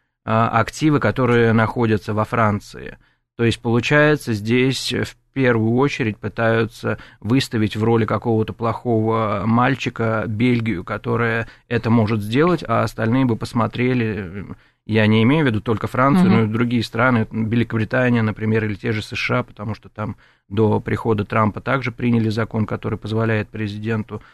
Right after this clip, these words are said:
Speaker 1: С Ш А конфисковывать российские, э, активы. В юрисдикции С Ш А где-то пять миллиардов находится российских активов. Соответственно, это все игра на то, чтобы посмотреть, на,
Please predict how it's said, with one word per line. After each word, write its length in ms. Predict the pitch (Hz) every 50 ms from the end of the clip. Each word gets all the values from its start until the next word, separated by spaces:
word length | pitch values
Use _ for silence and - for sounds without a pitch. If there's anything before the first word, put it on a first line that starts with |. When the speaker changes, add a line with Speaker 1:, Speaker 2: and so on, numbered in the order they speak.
| _ _ _
Speaker 1:
С 80 | _ 104
Ш 180 | - - 117 107
А 40 |
конфисковывать 760 | 101 - 110 92 - 110 - - - 113 110 107 110 110 - 113
российские, 580 | 117 107 - - 113 107 - - - 107 107
э, 40 | 107
активы. 600 | - - - - 98 - 120 113 - - 120 113
В 80 | 104 101
юрисдикции 460 | 113 113 110 107 110 113 110 - 104
С 120 | 104 - 110
Ш 140 | - 131
А 40 | 123
где-то 240 | 117 101 104 - 110
пять 240 | - - 110 - -
миллиардов 480 | 107 104 107 117 120 113 107 104 -
находится 800 | - 107 104 - - 107 101 104 101 - _ - 87 80 82 85 - - - _ _ _
российских 480 | - 120 127 - 107 98 - - - -
активов. 560 | 113 110 - - - 117 110 104 95 - - - _ _ _ - -
Соответственно, 440 | - - 117 113 151 160 156 170 156
это 180 | 156 139 - 127
все 500 | - - - 156 151 151 147 143 139 127
игра 920 | - 127 127 120 123 131 135 135 135 139 139 135 135 127 127 127 123 123
на 200 | 123 123 123 123
то, 240 | 120 - 139 147 156
чтобы 840 | 151 - - 127 117 117 117 117 117 117 113 117 113 110 113 101 -
посмотреть, 540 | - 120 - 131 117 117 127 143 143 139 -
на, 160 | 117 113 110